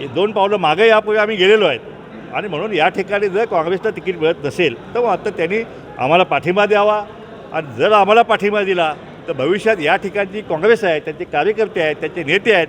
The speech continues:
त्याच्या पाठीमागं ठामपणे जसं आम्ही जतमध्ये उभा राहिलो, त्यांनी मला जतमध्ये पाठिंबा दिला होता, तशा प्रकारे इथं त्यांनी जर मला पाठिंबा दिला तर नक्कीच या, या जिल्ह्यातली काँग्रेस आणि कार्यकर्ते जे आहे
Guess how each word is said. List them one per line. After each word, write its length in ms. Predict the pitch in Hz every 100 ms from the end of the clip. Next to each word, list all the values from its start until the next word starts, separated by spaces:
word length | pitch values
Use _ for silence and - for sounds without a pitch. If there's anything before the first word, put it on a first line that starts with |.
| - - - -
त्याच्या 220 | 156 226
पाठीमागं 440 | 226 190 208 226 226
ठामपणे 460 | 135 185 202 208
जसं 200 | 196 175
आम्ही 140 | 190 202
जतमध्ये 440 | 131 208 220 226
उभा 180 | 214 202
राहिलो, 320 | 185 170 151 - - - - -
त्यांनी 160 | 139 165
मला 140 | 202
जतमध्ये 320 | 180 175 196 208
पाठिंबा 380 | 170 170 214
दिला 200 | 233 220
होता, 320 | 202 190 156 139 - - 143
तशा 200 | 135 208
प्रकारे 360 | 202 196 208
इथं 240 | 165 127 226
त्यांनी 240 | 220 214
जर 100 | 226
मला 120 | 240
पाठिंबा 400 | 240 214 190 208
दिला 280 | 185 170 147 - - - -
तर 40 | 185
नक्कीच 400 | 165 - 240 202
या, 160 | 180 214 170
या 220 | 156 202
जिल्ह्यातली 500 | 202 160 170 185 202
काँग्रेस 460 | 202 160 160 208 180
आणि 160 | 175
कार्यकर्ते 480 | 190 156 175 175 165
जे 120 | 151
आहे 140 | 147